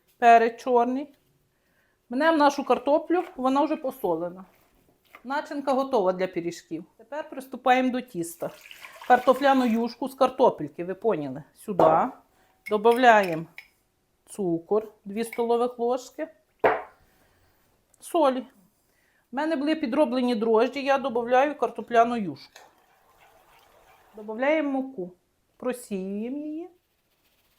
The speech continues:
Наше тісто таке, от бачите, повільне, щоб були пухкенькі. Сімсот п'ятдесят грам муки взяли. Додаємо олії. Вимішуємо.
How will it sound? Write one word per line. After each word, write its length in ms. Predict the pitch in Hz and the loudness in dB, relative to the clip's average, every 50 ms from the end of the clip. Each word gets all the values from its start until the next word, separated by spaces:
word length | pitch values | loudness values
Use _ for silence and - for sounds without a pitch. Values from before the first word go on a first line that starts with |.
| _ _ _ _ _ _ _ _ _ _ _ _ _ _ _ _ _ _ _ _ _ _ _ _ _ _ _ _ _ _ _ _ _ _ _ _ _ _ _ _ _ _ _ - | _ _ _ _ _ _ _ _ _ _ _ _ _ _ _ _ _ _ _ _ _ _ _ _ _ _ _ _ _ _ _ _ _ _ _ _ _ _ _ _ _ _ _ -14
Наше 360 | 214 247 262 269 262 294 269 | -10 -8 -8 -8 -8 -10 -10
тісто 360 | - 311 311 302 - - 254 | -4 -4 -4 -4 -2 -4 -4
таке, 300 | 262 262 254 269 262 240 | -4 -4 -4 0 0 0
от 120 | 220 214 | 0 0
бачите, 380 | 202 202 220 220 220 - - 214 | 0 -2 -2 -2 -4 -6 -8 -8
повільне, 480 | 220 - 220 208 190 175 165 170 175 175 | -8 -6 -8 -8 -6 -6 -6 -8 -10 -12
щоб 160 | - 202 190 | -14 -12 -4
були 140 | 202 208 202 | -4 -4 -4
пухкенькі. 680 | 208 214 - - - 180 160 143 156 - - 196 208 _ _ - - - - _ | -4 -8 -12 -8 -6 -6 -6 -6 -8 -12 -14 -20 -20 _ _ -20 -20 -20 -20 _
Сімсот 720 | _ - - 254 240 247 - 311 330 359 370 - - _ _ _ - | _ -8 -4 -4 -4 -4 -2 2 2 2 2 0 -10 _ _ _ -2
п'ятдесят 560 | 269 233 208 220 226 - - 247 262 262 233 | -2 -2 -2 -2 -6 -4 -2 -2 -2 0 0
грам 220 | 214 214 220 220 | 0 0 2 2
муки 380 | 226 226 220 214 - - 190 170 | 2 0 -2 -2 -4 -4 -4 -4
взяли. 300 | 160 - - 160 147 143 | -4 -4 -6 -6 -4 -4
Додаємо 320 | 269 294 320 302 254 226 | -4 -4 -4 -6 -6 -8
олії. 380 | 220 190 165 160 156 156 180 180 _ _ _ _ _ _ _ _ _ _ _ - - - - - _ - | -8 -8 -6 -6 -8 -8 -10 -16 _ _ _ _ _ _ _ _ _ _ _ -18 -18 -18 -18 -20 _ -14
Вимішуємо. 680 | 269 320 330 320 320 311 320 - - 240 233 240 | -10 -8 -6 -4 -4 -6 -6 -8 -8 -8 -8 -8